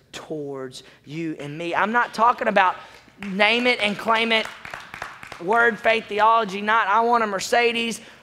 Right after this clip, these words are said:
God, there's power in my word. Give me a Mercedes." No, I'm not talking about that or take any,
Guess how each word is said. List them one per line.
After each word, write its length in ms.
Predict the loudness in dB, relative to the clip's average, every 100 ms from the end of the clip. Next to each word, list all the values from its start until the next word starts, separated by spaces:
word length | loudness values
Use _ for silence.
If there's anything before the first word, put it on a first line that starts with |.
| -6
God, 320 | 2 4 4 0
there's 120 | -4
power 320 | 2 4 4
in 60 | 2
my 100 | 2
word. 320 | 4 2 2
Give 120 | 0
me 100 | 0
a 40 |
Mercedes." 520 | -2 -4 -2 -2 -2 -2
No, 240 | 0 2
I'm 100 | 2
not 200 | 2 2
talking 260 | 2 2 2
about 240 | 0 2
that 180 | 2 2
or 160 | -2 -8 -18 0
take 240 | 2 2
any, 220 | -2 -2